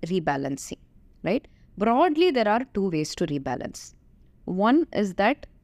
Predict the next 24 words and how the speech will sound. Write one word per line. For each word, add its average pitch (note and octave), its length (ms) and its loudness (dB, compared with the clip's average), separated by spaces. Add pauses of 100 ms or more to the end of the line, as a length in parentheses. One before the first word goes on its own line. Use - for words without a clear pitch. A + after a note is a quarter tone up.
(640)
needless G#3 440 2
to F3 100 -4
say, - 200 0
you C#4 180 2
cut E3+ 340 -4
back, E3 380 -2 (200)
uh, D#3+ 420 -2
on, F3 340 0
uh, D3 200 -2
the D3+ 180 -2
asset D#3+ 320 -4
that D3+ 180 -2
has D#3 140 -4
inflated, D3+ 600 -2
which B3 140 -4
is - 220 -6
typically A#3 520 2
equity, G3 400 -2 (420)
and F3 180 0
add D#3+ 180 -4
it - 140 -10
to D4+ 100 2
debt, C#3 300 -4 (640)
right? - 180 -6